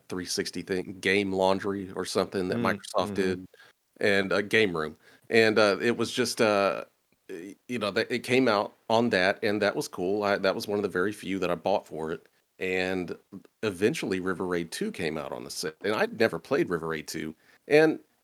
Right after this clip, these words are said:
Speaker 1: it's fine. I, I think it's, you know, it seems like a decent sequel, but it's, it doesn't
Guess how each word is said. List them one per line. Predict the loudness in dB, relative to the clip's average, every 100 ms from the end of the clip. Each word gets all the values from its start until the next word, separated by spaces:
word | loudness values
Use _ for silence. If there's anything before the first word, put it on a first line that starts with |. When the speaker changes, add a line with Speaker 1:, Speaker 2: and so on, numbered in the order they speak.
| _
Speaker 1:
it's | 0 2 -2
fine. | 6 8 8 6 2 -4 -10 _
I, | 0 2 2
I |
think | 0 -2
it's, | -2
you | 2
know, | 4
it | 4
seems | 2 0 0 -4 -10 -14 _ -10 -8 0
like | 0 0
a |
decent | -4 -6 -2 -2 -2
sequel, | -6 -6 -4 2 2
but | 4 0
it's, | 0 -2 -8 -16 _ _ _ _ -2
it | 2
doesn't | 4 2 -4